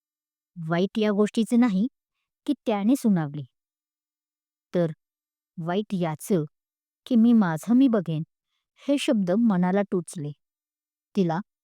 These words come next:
पण ती काही जास्त न, यावर न बोलता बरं म्हणाली. मग दोघेही जेवायला हॉटेलमध्ये गेले, पण दोघंही शांत होते. कुणीच कुणाशी बोलत नव्हतं.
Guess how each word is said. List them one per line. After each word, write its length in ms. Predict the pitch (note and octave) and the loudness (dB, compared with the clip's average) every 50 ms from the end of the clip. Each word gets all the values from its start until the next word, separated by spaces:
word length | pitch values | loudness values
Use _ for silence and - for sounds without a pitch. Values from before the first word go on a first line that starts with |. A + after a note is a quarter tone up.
| _ _ _ _ _ _ _ _ _ | _ _ _ _ _ _ _ _ _
पण 160 | A#3+ B3+ B3+ A#3+ - - | -2 0 0 0 0 -2
ती 80 | D4+ A#3+ | -4 -2
काही 240 | C4 A3+ G#3+ B3+ B3+ A#3+ | -2 0 0 0 0 0
जास्त 300 | A#3+ G#3+ - - - A3 | -2 -2 -4 -4 -2 0
न, 200 | G#3+ G3+ F#3+ G3 - _ _ _ _ _ _ _ _ _ - | 2 2 0 0 -4 _ _ _ _ _ _ _ _ _ -4
यावर 320 | G3 G3 G#3 G#3 G#3+ A#3 A#3 | -2 0 0 0 0 2 2
न 120 | A#3 A#3 | 2 2
बोलता 340 | G3+ F3+ E3+ D#3+ E3 G3 G#3 | 2 2 0 0 0 -2 0
बरं 240 | G#3+ G#3+ F#3 F3+ E3+ | 0 2 0 0 0
म्हणाली. 360 | E3+ E3+ E3 D3+ C#3+ D3 D3 - _ _ _ _ _ _ _ _ _ _ _ _ _ _ _ _ - | -2 -4 -4 -6 -8 -10 -12 -16 _ _ _ _ _ _ _ _ _ _ _ _ _ _ _ _ -4
मग 240 | A#3+ B3 C#4 C4 A3+ | -2 -2 0 0 2
दोघेही 380 | A3+ A#3 A#3 A3 B3+ C#4+ D4 C#4 | 4 4 4 4 2 2 2 2
जेवायला 420 | B3 C4 A3+ G3+ G3 G3+ A3 B3 | 0 0 0 0 0 0 -2 -2
हॉटेलमध्ये 500 | B3 A3 E3+ - F3 F3 F3+ F3 F3+ E3+ D#3+ | -2 -4 -4 -4 -4 -4 -2 -2 -2 -4 -4
गेले, 200 | D#3+ C#3+ C#3 D3 - _ _ _ _ _ _ _ _ _ _ _ _ _ _ - | -6 -8 -10 -12 -16 _ _ _ _ _ _ _ _ _ _ _ _ _ _ -2
पण 120 | A3 A3 G#3 | 0 2 4
दोघंही 360 | G3 F#3 E3+ F#3 F3+ F#3+ G#3 | 4 2 2 2 0 0 0
शांत 360 | - - F#3 D#3+ D#3+ D3+ - | -2 -2 -4 -4 -4 -4 -4
होते. 300 | - F3 D#3+ - - D#3+ D#3 _ _ _ _ _ _ _ _ _ _ _ _ _ _ _ - | -4 -4 -6 -6 -10 -14 -16 _ _ _ _ _ _ _ _ _ _ _ _ _ _ _ -2
कुणीच 280 | C#4 C#4 C#4+ E4 - - | 0 2 2 2 0 2
कुणाशी 360 | - A#3+ A#3 A3 G#3 - D#4 D#4+ | 2 2 4 2 2 0 -2 0
बोलत 340 | C4+ G#3+ F3+ F3 F#3+ G3 A#3 | 2 2 2 2 0 0 0
नव्हतं. 300 | A3 F#3+ E3+ - D3 | -2 -2 -4 -6 -12